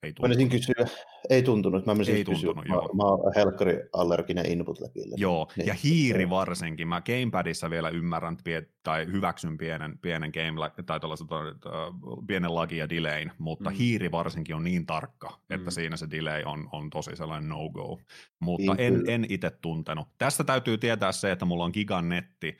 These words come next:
Speaker 1: ja mitä mä seurasin, ö, datan,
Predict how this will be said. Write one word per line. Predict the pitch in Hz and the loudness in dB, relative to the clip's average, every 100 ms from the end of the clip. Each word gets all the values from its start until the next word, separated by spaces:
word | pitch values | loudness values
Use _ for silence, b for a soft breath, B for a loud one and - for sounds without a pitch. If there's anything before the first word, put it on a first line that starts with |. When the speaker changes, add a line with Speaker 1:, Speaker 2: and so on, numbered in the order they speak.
| b b b | b b b
Speaker 1:
ja | 82 78 78 | -2 -2 -2
mitä | 85 82 82 85 | -2 -2 -2 -2
mä | 80 | -2
seurasin, | 87 87 82 82 80 78 - - | 0 0 0 -4 -4 -8 -10 -10
ö, | 87 - 87 87 | -8 -6 -4 -2
datan, | 90 85 | -2 -2